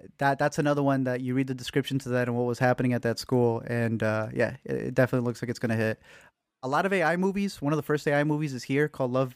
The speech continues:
Machina. They wanna transfer <laughs> someone's body into the subconscious, but it's their affair buddy. <laughs> Like, it's the, it's the side chick. <laughs>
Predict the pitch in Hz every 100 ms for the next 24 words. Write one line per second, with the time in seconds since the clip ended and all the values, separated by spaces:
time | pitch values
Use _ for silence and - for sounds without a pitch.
0 | _ 131 127 - 151 156 - _ _ _
1 | _ 139 139 143 - 143 147 - 147 135
2 | 123 _ _ _ _ _ - 240 - 170
3 | - 143 147 143 131 135 135 120 - _
4 | _ _ - 143 147 135 123 - 135 143
5 | 135 127 120 - _ _ _ _ _ _
6 | _ - 139 160 - 165 139 151 151 139
7 | 127 120 - - 175 - 185 - 170 139
8 | - 196 196 - 220 - - 240 180 -
9 | 156 175 - -